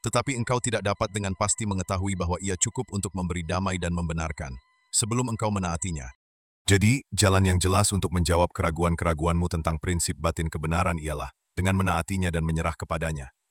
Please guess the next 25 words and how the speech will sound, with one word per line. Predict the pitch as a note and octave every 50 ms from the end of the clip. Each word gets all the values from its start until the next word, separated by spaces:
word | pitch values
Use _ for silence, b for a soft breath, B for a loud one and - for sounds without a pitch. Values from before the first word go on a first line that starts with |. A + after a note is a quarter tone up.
| _ _ _
Karena | - - F2+ F#2+ G2+ G2 G2
mereka | G2 G2+ G2+ - G#2+ G2+
yang | F#2+ F#2
berbuat | F2+ E2+ D#2 F2 F#2 F2
jahat | D#2 - E2+ F2 F#2 -
bertumbuh | - F2+ - - G2 G2 F#2+ G2 F#2
menjadi | F#2+ F2+ E2+ F2 E2+ E2+
membencinya, | E2 E2 E2 D#2 E2+ D#2+ - - G2 F2 D#2+ D2 B1+ - _ _ _ -
dan | E2 E2+ F2 F2
ia | F#2+ G2 G2+ G2
menghakimi | F#2+ F#2 F2 D#2 D#2+ F#2 - - G2+ F2+ E2+ D#2+
mereka. | D2+ D2+ D2+ D2 - - - - - _ _ _ _ _ _ _ _ -
Sebagaimana | - - F2+ F#2+ F2+ G2 F#2 G2 G2 G2+
mereka | G2 G2 G2 F#2+ - G2
menolak | F#2 F#2 F#2 F#2 F#2 F2+ - F#2+
menaati | F2+ F2 F2 E2+ E2+ - F2+ -
terang, | F2+ F2+ F2 B1+ A#1+ A#1+ - _ _ _ _ _ -
demikian | F2 F2 F#2 F2 - G#2+ G2 F#2+
pula | - - A2+ A2 G2
terang | - G#2 G#2 G#2 G2+ F#2+
akan | F#2 - G2
menolak | F#2 F#2 F#2+ F#2+ G2 F#2+ F2+ -
membenarkan | F#2 E2+ E2 F2 E2+ F2 F2+ - - F2 E2
mereka. | E2 D#2 D#2 D2 - C#2+ C2 - _ _ _ _ _
Sehingga, | - - F#2+ F#2 F#2+ F2+ F#2 F2+ E2